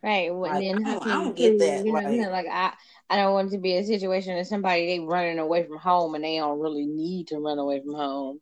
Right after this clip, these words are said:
Speaker 1: They just
Speaker 2: Mm-hmm.
Speaker 1: using it to run away from home.
Speaker 2: Right, especially what I just said, to go meet a boy that they met on the internet and shit like that for no reason and shit.
Speaker 1: Right.
Speaker 2: Or going down at a party for, um, spring break and shit.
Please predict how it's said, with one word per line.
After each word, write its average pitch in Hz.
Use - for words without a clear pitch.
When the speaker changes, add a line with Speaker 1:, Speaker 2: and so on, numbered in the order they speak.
Speaker 1:
They 156
just 143
Speaker 2:
Mm-hmm. 156
Speaker 1:
using 160
it 139
to 156
run 147
away 139
from 143
home. 135
Speaker 2:
Right, -
especially 196
what 160
I 139
just 160
said, 170
to 151
go 160
meet 156
a 139
boy 160
that 147
they 156
met 156
on 151
the -
internet 147
and 147
shit 156
like 139
that 160
for -
no 143
reason 156
and 139
shit. 185
Speaker 1:
Right. 135
Speaker 2:
Or 139
going 160
down 160
at 151
a 151
party 175
for, 151
um, 151
spring 180
break 190
and 143
shit. 156